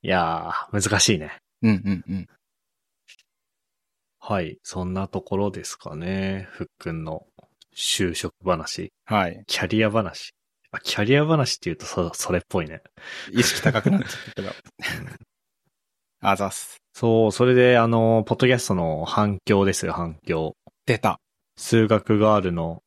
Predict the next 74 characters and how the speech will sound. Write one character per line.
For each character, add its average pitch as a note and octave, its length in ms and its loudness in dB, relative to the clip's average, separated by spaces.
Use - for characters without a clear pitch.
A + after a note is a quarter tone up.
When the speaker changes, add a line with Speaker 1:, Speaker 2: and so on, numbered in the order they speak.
Speaker 1:
作 - 320 -2
者 F2+ 160 0
で E2 100 -4
あ E2 120 -2
る D#2+ 220 -10
結 G2+ 440 2
城 G#2 220 2
宏 E2 120 -6
さ E2 180 -6
ん D#2+ 100 -8
が、 E2 200 -10
こ - 120 -6
う、 - 20 -6
ハ - 120 0
ッ F#2+ 40 -2
シ - 160 0
ュ - 40 -6
タ G2 140 0
グ F2 120 -6
つ - 120 -10
け E2+ 140 -10
て E2+ 160 -12
ツ - 200 -4
イ E2 40 0
ー D#2 40 -8
ト - 120 -6
し - 100 -4
て F2+ 100 -4
く F2+ 120 -8
れ E2 80 -4
て - 140 -18
て、 - 200 -20
最 G#2 320 0
近 G#2 300 0
と G#2+ 220 2
あ F#2 60 2
る F2+ 200 -6
匿 - 240 -4
名 F#2+ 160 2
の F#2 100 -2
方 F#2+ 300 -4
か F2 140 -8
ら E2 100 -6
ご E2 160 -4
紹 F#2 220 0
介 F2 180 -2
さ - 120 -6
れ F2+ 100 -2
て、 A2+ 280 2
ゆ G#2 120 -2
る F#2+ 80 2
ふ F#2+ 120 0
わ G2 100 4
ポ - 140 -6
ッ - 60 -20
ド G2 120 -4
キ G2 100 -4
ャ F2+ 60 -2
ス - 100 -10
ト F2 120 -8
を E2+ 40 -10
聞 - 220 -10
き G2 80 -2
始 F#2 240 -4
め F2+ 120 -2
ま F2+ 120 -2
し - 100 -6
た。 D#2+ 140 -8
散 G#2 300 0
歩 G#2+ 120 2
し - 120 0
な G#2 120 4
が F2+ 100 2
ら E2 100 -4